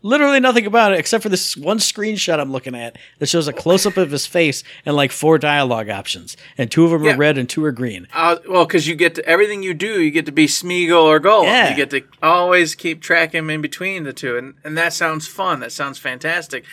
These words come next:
Speaker 2: And then, of course, just the me-, it, from what I hear and sounds like, the mechanics of you sneaking and, and snooping about, that sounds like a lot of fun. But I don't know. I just don't understand why nobody seems to be excited for this. And usually that doesn't bode well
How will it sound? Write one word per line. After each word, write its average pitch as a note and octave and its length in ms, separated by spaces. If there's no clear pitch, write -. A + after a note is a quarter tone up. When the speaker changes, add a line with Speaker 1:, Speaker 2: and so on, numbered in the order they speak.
Speaker 2:
And D3+ 140
then, D3 80
of C#3 80
course, D#3 300
just D3+ 160
the D#3 60
me-, C#3 140
it, - 220
from E3+ 240
what D3 100
I B2+ 80
hear F#3+ 300
and D#3 100
sounds G#3 560
like, C3 60
the D#3+ 80
mechanics E3 540
of C#3+ 120
you D3+ 140
sneaking E3 640
and, C#3 100
and B2+ 120
snooping E3 360
about, C#3+ 440
that E3 240
sounds D#3+ 260
like C3+ 140
a C3 80
lot C3 220
of A#2+ 80
fun. B2 440
But - 260
I D#3 140
don't F#3+ 100
know. A#3 340
I C#3 140
just D#3 240
don't D#3+ 220
understand D#3 500
why D3+ 120
nobody D3+ 340
seems D#3 300
to C#3 60
be C#3+ 120
excited C#3 400
for A#2 120
this. A#2 280
And C3+ 160
usually D3 300
that C#3 120
doesn't C#3 360
bode F3 260
well B2 360